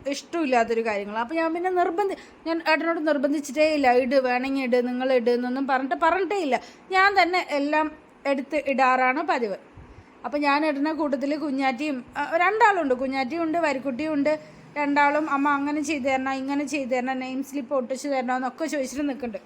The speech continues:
അപ്പോൾ "വേണ്ട, അതൊക്കെ അമ്മ തന്നെ ചെയ്ത് തന്നോളാം" എന്ന് പറഞ്ഞിട്ട് ഞാൻ എങ്ങനെയാണ് ചട്ട ഇടണമെന്നുള്ളതും കൂടെ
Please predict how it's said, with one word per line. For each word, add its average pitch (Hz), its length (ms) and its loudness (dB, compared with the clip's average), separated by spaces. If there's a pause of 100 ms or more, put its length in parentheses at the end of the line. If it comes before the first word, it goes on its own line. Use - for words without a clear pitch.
(680)
അപ്പോൾ 269 160 2
"വേണ്ട, 262 280 4 (380)
അതൊക്കെ 370 220 4
അമ്മ 294 240 4
തന്നെ 285 180 2
ചെയ്ത് 269 320 0 (100)
തന്നോളാം" 247 420 2
എന്ന് 233 100 0
പറഞ്ഞിട്ട് 240 240 -2 (480)
ഞാൻ 320 220 4
എങ്ങനെയാണ് 349 460 2
ചട്ട 359 300 2
ഇടണമെന്നുള്ളതും 285 720 2
കൂടെ 302 180 0